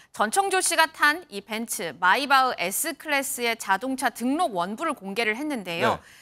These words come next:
Speaker 1: 이거 리스 계약 당사자가 남현희 씨입니다.
Speaker 2: 음.
Speaker 1: 매장 관계자의 말도 좀 따르면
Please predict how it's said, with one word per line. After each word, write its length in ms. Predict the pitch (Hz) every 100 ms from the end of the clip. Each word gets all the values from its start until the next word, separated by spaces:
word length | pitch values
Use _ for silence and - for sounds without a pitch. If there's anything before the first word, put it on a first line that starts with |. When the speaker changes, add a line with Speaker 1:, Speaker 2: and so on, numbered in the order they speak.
| - -
Speaker 1:
이거 340 | 262 339 320
리스 420 | 214 294 - 415
계약 320 | 349 247 233 -
당사자가 920 | 208 247 392 403 220 180 180 190 165
남현희 500 | 170 165 254 466 453
씨입니다. 680 | - 196 170 160 156 175 147 -
Speaker 2:
음. 140 | 127 135
Speaker 1:
매장 360 | 220 339 349
관계자의 800 | 320 202 202 262 294 277 277 262
말도 520 | 214 170 185 214 214
좀 120 | 196 175
따르면 580 | 262 285 190 240 233